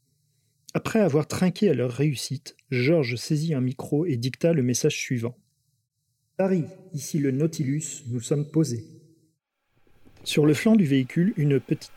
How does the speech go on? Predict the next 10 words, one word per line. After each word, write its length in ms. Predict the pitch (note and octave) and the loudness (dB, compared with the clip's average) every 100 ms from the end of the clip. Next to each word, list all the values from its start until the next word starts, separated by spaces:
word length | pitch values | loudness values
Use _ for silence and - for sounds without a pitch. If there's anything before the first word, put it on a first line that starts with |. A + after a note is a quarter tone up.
| - | -16
trappe 320 | - F3+ - - | -4 -4 -4 -14
s'ouvrit 480 | - F#3 D3+ D3+ G3 | -4 0 0 2 0
sans 280 | - D3 | 0 2
un 60 | C#3+ | 0
bruit. 400 | B2 A#2+ G#2+ G2 - - - _ _ _ _ _ _ _ _ _ _ | 0 -2 -4 -8 -18 -20 -20 _ _ _ _ _ _ _ _ _ _
Une 100 | C3 | -6
silhouette 440 | A2+ - C3+ D#3 - | -2 0 2 2 2
carapassonnée 680 | D3 C3 - - C#3+ D3 | -2 0 -2 -2 0 0
s'en 200 | E3 B2 B2 | -2 -2 -4
extirpa 680 | A#2+ - C3+ - D3+ F3 | -4 -8 -10 -2 -2 -2